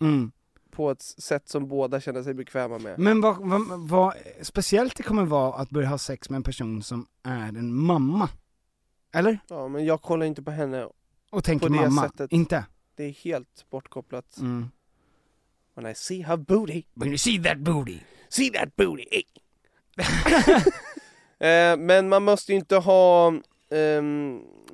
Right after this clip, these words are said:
Speaker 2: penetrerande sex för att kunna bevara ett sexliv.
Speaker 1: Nej.
Speaker 2: Eh.
Speaker 1: Eller behöver man det? För att här kommer nämligen nästa fråga, Tom. Min kille kan inte komma under vaginalt sex,
Speaker 2: Mm.
Speaker 1: men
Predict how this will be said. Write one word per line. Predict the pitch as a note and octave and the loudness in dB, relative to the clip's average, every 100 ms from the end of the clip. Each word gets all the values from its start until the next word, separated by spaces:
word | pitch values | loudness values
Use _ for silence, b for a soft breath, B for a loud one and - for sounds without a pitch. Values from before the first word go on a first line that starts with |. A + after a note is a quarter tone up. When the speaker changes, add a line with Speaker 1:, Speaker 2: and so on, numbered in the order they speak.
| - | 0
Speaker 2:
penetrerande | G3+ G3 - F#3+ A3 F#3+ F3+ | 2 2 0 0 4 4 2
sex | D#3+ - C#3+ - - - - _ _ _ | -4 -4 -4 -4 -14 -14 -18 _ _ _
för | - D3 | -2 0
att | C3+ - - _ - - F#2 - | 0 -6 -20 _ -20 -20 -20 -6
kunna | E3 D3 | -4 -2
bevara | C#3+ D3 D3 C#3+ C3+ B2+ | -2 0 2 2 2 -4
ett | - - | -6 -12
sexliv. | - D#3 - - E3 D3 - _ | -8 -10 -10 -10 -8 -8 -10 _
Speaker 1:
Nej. | D3 C#3+ A#2 _ _ _ | 0 0 -2 _ _ _
Speaker 2:
Eh. | C3+ C3+ C3 B2 - | -6 -6 -6 -10 0
Speaker 1:
Eller | G3 G#3+ | 4 4
behöver | A3+ A#3 C#4 D4 | 4 6 6 6
man | C#4 G#3+ | 6 6
det? | D3+ B2 | 4 2
För | E3 | 0
att | E3+ | 2
här | G#3+ | 2
kommer | - A3+ | 4 4
nämligen | A3 G3 F#3+ | 6 6 4
nästa | E3+ E3+ | 2 0
fråga, | - E3+ F#3+ | 0 2 2
Tom. | - G2 A2 _ b | -2 -8 -10 _ b
Min | E3 G#3+ A#3 | 6 6 6
kille | A3 F#3 | 6 4
kan | F3 F3+ | 4 2
inte | G3 F#3 D#3 G#3 | 6 4 4 0
komma | - G3+ D3+ C3 B2+ B2+ - | 0 0 4 2 2 -2 0
under | C#3+ C3+ B2+ B2 | 2 2 0 -4
vaginalt | C3 B2+ E3 D#3+ D#3 G3 A3 C#3+ A#2 | -6 2 2 4 4 4 4 2 -2
sex, | - G2+ - - - - - | -10 -14 -10 -10 -10 -16 -8
Speaker 2:
Mm. | C#3+ D#3+ F3 B B B B | -6 -6 -8 B B B B
Speaker 1:
men | D3 D#3+ G#3 D3+ C3 | 4 6 6 4 2